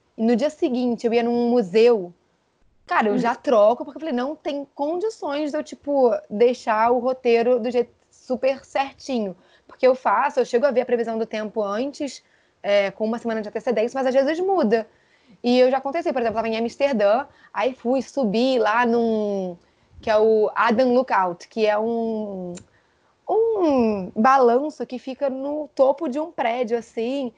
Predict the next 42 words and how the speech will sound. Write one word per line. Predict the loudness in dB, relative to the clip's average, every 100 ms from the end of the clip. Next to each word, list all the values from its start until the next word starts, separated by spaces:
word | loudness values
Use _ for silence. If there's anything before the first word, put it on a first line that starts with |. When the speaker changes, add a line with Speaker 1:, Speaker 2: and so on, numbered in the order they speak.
| _ _
Speaker 1:
e | -4
aí |
você | -2
consegue | -6 -6 -2
ver | 0
Amsterdã | -2 -6 -6 -6
inteira. | -4 0 2 4
Eu | 2
tinha | -2
planejado, | -8 -6 -6
tipo, | -8 -12
"Ai, | -8
vou | -8
fazer | -8 -6 -4
esse | -4
negócio, | -6 -2 2 2 0 -4 -10 -10 -20 -20 -6
é, | 0 2 4 2 2
no | 0
sol, | -2 0 2 4 2
né, |
que | -2
vai | -6
ficar | -2 0
linda | 2 2 2 0 0
as | -2 0
fotos | 2 4 2 -2
e | 0
tal." | 2 2 0 -4 _ _ _ -8
Ah, | -6 -6 -12 _ _ _
eu | 4 4
sub-, | 2 0 0
eu | 0 0 -2
cheguei | -4 -2 0 2 2 2 -2
no | -4
lugar | -4 -2 -4 -4
com | -8 -8
sol, | -2 0 0
na | 0
hora | -4
que | -2
eu | -4
subi, | -2 -2 -2